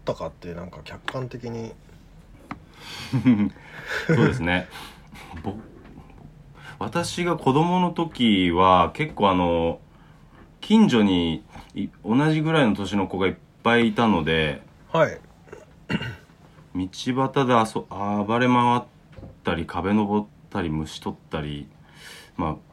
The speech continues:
Speaker 2: あ、
Speaker 1: <laughs>
Speaker 2: 典型的な僕ら世代の、あの、まあ、活発な子っていう感じでしたね。
Speaker 1: え、
Speaker 2: じっとしてられない子供だったよ。
Speaker 1: あの、ちなみに虫取ってたりっていうのは、周りに自然があったってことですか？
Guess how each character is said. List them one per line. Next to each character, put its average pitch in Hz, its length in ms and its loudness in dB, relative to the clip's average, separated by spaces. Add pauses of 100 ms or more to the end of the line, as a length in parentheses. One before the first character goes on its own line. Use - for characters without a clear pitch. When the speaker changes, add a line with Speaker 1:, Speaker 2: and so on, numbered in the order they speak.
Speaker 2:
あ、 - 400 -6
Speaker 1:
<laughs> - 720 -20
Speaker 2:
典 120 180 0
型 123 180 2
的 117 200 2
な 117 80 6
僕 107 240 4
ら 120 100 4
世 123 140 4
代 117 220 6
の、 123 300 8
あ 90 40 0
の、 80 460 0
ま 78 300 -2
あ、 - 600 -20
活 - 240 -6
発 87 220 -2
な 85 100 -2
子 90 140 -6
っ 82 80 -4
て - 120 -12
い 71 60 -6
う 69 40 -10
感 71 280 -8
じ 73 420 -8 (760)
で 80 100 -6
し - 120 -12
た - 100 -18
ね。 78 180 -6
Speaker 1:
え、 78 40 -4
Speaker 2:
じ 78 100 -2
っ 196 120 0
と 143 120 -2
し - 100 -10
て 131 80 4
ら 117 140 4
れ 113 100 4
な 110 180 4
い 104 220 2 (1300)
子 90 60 -4
供 151 220 2
だ 147 160 2
っ - 60 -6
た - 100 -10
よ。 - 100 -8
Speaker 1:
あ - 40 -12
の、 - 60 -16
ち - 160 -6
な 247 140 8
み 247 100 6
に 226 200 6
虫 208 440 2
取 240 180 4
っ - 20 -20
て 190 140 0
た 143 120 2
り 123 60 0
っ - 40 -6
て - 160 -10
い 110 40 -2
う - 20 -6
の 92 160 -6
は、 95 80 -2
周 135 260 0
り 175 80 0
に 175 60 0
自 156 280 -2
然 165 180 0
が 156 120 2
あ 151 60 2
っ 151 40 -20
た - 200 -12
っ - 20 -16
て - 120 -20
こ 147 60 -16
と - 60 -18
で 135 60 -16
す - 80 -20
か？ - 120 -18